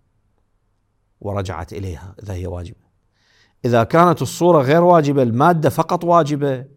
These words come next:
فإذا عروض الصورة هذا يحتاج إلى مؤثر أو ما يحتاج إلى مؤثر؟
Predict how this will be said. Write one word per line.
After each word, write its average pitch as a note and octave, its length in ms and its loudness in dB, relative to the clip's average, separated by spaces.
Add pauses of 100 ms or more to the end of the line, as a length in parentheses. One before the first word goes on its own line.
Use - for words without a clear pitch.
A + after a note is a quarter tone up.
(1160)
فإذا B2+ 540 -4 (380)
عروض C3+ 440 4
الصورة C#3 1000 0 (320)
هذا A#2+ 140 -4
يحتاج C#3+ 360 -4
إلى D#3 180 0
مؤثر D#3+ 400 -8
أو C#3+ 80 -6
ما C#3+ 120 -8
يحتاج B2+ 260 -10
إلى A#2+ 160 -8
مؤثر؟ A#2 400 -18